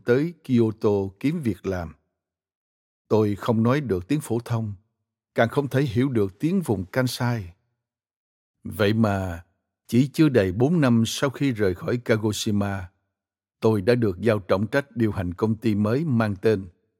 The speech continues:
Kyocera. Vào thời điểm đó, với tư cách là người đứng đầu doanh nghiệp, tôi có trách nhiệm gắn kết nhân viên.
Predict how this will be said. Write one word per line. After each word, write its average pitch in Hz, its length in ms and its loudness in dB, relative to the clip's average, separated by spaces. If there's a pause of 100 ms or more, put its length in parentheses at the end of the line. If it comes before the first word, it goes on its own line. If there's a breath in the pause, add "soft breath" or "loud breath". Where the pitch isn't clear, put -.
(140)
Kyocera. 101 1000 0 (1040)
Vào 107 320 2
thời 104 240 -4
điểm 107 220 0
đó, 135 340 0 (600)
với 180 160 6
tư 147 180 0
cách 190 240 -4
là 101 140 0
người 104 340 0
đứng 151 220 -2
đầu 95 200 2 (100)
doanh 147 180 2
nghiệp, 92 200 0 (600)
tôi 110 300 2
có 135 120 0 (160)
trách 170 200 -2
nhiệm 92 360 -2 (260)
gắn 139 280 0
kết 180 280 -2
nhân 135 200 2
viên. 117 280 2